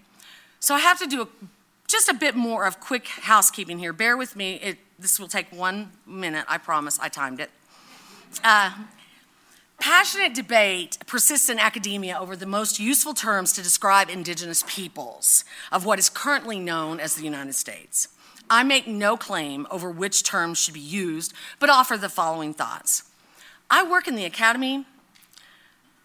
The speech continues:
but I live within my communities.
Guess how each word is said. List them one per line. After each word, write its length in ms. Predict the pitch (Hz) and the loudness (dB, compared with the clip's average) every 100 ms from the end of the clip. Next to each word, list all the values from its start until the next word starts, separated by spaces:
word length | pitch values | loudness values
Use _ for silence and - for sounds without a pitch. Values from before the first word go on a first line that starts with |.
| _ | _
but 520 | 226 233 226 220 214 - _ _ _ _ _ _ _ _ _ - | 6 8 8 6 2 -6 _ _ _ _ _ _ _ _ _ 2
I 240 | 233 294 | 6 6
live 880 | 302 240 226 240 233 190 170 165 160 _ _ _ _ | 2 -2 -2 0 2 0 -2 -8 -20 _ _ _ _
within 280 | 185 196 170 | -10 -6 -4
my 140 | 160 | -4
communities. 760 | 147 156 143 127 78 69 - | -4 -10 -10 -10 -14 -10 -10